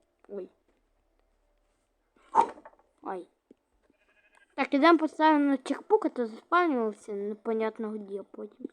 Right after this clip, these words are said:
Поселили? Ні. Поселили.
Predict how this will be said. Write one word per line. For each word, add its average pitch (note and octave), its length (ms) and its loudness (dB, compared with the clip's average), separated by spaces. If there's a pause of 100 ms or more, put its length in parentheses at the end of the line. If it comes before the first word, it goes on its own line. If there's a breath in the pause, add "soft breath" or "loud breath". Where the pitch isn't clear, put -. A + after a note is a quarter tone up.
(560)
Поселили? C4+ 560 -10
Ні. G#3+ 280 -10 (1300)
Поселили. G3+ 560 -12